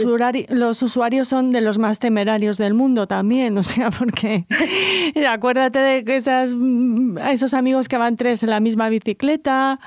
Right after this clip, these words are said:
Speaker 1: o un novio y una novia, uno encima del otro ahí en el patinete, sí. La verdad es que era una buena ciudad para explorar las posibilidades de los scooters, sí.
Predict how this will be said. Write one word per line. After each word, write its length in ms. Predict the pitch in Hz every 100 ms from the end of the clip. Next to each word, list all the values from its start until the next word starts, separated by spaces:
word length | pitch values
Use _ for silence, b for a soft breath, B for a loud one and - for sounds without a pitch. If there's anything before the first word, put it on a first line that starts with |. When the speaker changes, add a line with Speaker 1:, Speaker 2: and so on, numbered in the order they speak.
| B B -
Speaker 1:
o 400 | 247 233 214 226
un 120 | 247
novio 260 | 254 247 240
y 80 | 240
una 200 | 226 226
novia, 380 | 247 240 233 233
uno 140 | 233
encima 300 | 233 240 233
del 140 | 233 240
otro 240 | 247 233
ahí 140 | 233
en 100 | 233
el 100 | 233
patinete, 800 | 220 214 220 240 285 269 269 254
sí. 280 | 247 190 180 - _
La 140 | 220
verdad 240 | 190 202 202
es 120 | 220
que 80 | 247
era 100 | 220
una 380 | 214 208 240 247
buena 400 | 240 240 220 220
ciudad 320 | 262 220 214
para 480 | 220 214 202 202 196
explorar 480 | 254 233 269 226 233
las 140 | 233 247
posibilidades 640 | 262 226 220 226 226 226 214
de 80 | 214
los 160 | 208
scooters, 600 | 214 - 233 208 208 208
sí. 260 | - 226